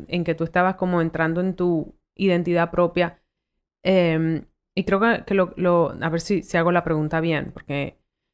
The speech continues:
es-, yo estoy muy interesada en lo que es la identidad, eh, cuando estamos en pareja,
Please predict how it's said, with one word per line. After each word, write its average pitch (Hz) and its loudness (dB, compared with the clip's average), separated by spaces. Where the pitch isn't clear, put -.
es-, 208 2
yo 202 4
estoy 269 2
muy 240 4
interesada 220 2
en 185 0
lo 170 2
que 170 -2
es 165 -2
la 180 2
identidad, 165 0
eh, 160 -2
cuando 165 -2
estamos 160 -4
en 180 -2
pareja, 202 0